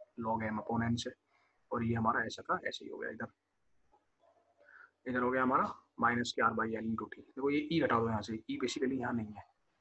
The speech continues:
ये E को, इसको आप, ये E नहीं है, ये minus R by L into T होगा, minus R by L into T, ये E नहीं है यहाँ पे। E अब आएगा नीचे वाले step में, V minus I आर upon V,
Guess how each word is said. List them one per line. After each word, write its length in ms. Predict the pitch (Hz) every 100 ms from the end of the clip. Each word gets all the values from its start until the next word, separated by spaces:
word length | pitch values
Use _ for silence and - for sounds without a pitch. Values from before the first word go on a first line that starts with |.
| _
ये 160 | 120 120 -
E 80 | 147
को, 140 | 143 151
इसको 220 | 147 131
आप, 280 | 147 165 - - _ _ _
ये 140 | 127 131 143
E 100 | 139
नहीं 140 | 123
है, 100 | 131
ये 80 | 143
minus 360 | 147 123 131 - - 139
R 60 |
by 140 | 123 123 120
L 100 | 120
into 220 | 123 123 123
T 100 | 120
होगा, 240 | 120 170 - _ _ _
minus 340 | 113 117 113 - -
R 120 | 120
by 120 | 120 117
L 140 | 113 117
into 180 | 117
T, 140 | 110 127
ये 180 | 143 -
E 80 | 135
नहीं 180 | 117 110
है 60 | 104
यहाँ 140 | 95 -
पे। 60 | - _ - - _ _ _
E 160 | 214 226 -
अब 120 | 190
आएगा 240 | 147 127
नीचे 220 | 131 127 135
वाले 160 | 135
step 240 | 123 135 127
में, 140 | 131 147 - _ 120
V 160 | 135 143
minus 280 | 147 156 131
I 140 | 139
आर 140 | 143
upon 280 | 135 139 131
V, 160 | 120